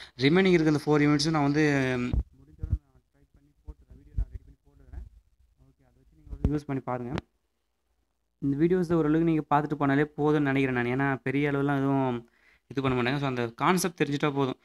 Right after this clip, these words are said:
இப்போ Facebook-னு கேக்குறாங்களா? So, அந்த Facebook-னா என்ன? So, Facebook-னு நம்ம, நம்ம மொபைல் டவுன்லோட் பண்றோம் அப்படின்னு. இப்போ வந்து ஒரு மெயில் சென்ட் பண்ணதை கேக்குறாங்களா? So, மெயில் என்ன, என்ன?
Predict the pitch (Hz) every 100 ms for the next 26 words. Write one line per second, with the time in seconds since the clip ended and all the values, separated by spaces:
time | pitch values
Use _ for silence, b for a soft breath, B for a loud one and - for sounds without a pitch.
0 | b - 127 - 165 165 165 160 160 156
1 | 147 143 143 139 156 156 143 143 139 135
2 | 135 135 120 139 123 143 135 135 139 139
3 | 131 127 131 131 131 131 131 120 120 120
4 | 117 117 117 - - - 131 143 156 143
5 | 165 170 151 147 147 139 139 135 131 131
6 | 131 143 143 135 135 131 131 127